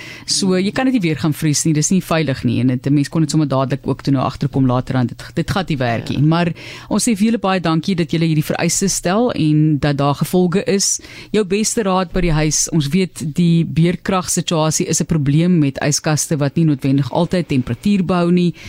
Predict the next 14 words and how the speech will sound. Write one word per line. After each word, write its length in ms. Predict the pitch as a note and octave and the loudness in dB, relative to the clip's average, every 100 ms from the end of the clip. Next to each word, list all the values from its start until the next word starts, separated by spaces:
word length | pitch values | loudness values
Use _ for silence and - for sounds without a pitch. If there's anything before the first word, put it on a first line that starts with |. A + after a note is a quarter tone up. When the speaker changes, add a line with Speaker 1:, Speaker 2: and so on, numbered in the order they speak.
| - - | -16 -4
Speaker 1:
Wat 160 | F#3 A3 | -2 0
is 100 | A3 | 0
jou 120 | F#3+ | 0
beste 340 | D#3+ D#3+ - | 0 -2 0
raad 220 | D#3+ D#3 | 0 0
by 60 | D#3+ | 0
die 80 | D3 | 0
huis 220 | C#3 C#3+ | 2 0
om 220 | - D#3+ D3 | 2 2 2
te 100 | D#3 | 2
voorkom 560 | E3+ C#3+ G#3+ G3+ G3 | 0 0 2 4 4
dat 120 | E3+ | 2
daar 140 | D3+ D3 | 0 2
moontlike 640 | D3 D3+ E3 D#3 D#3 D3 | 4 2 0 -2 0 0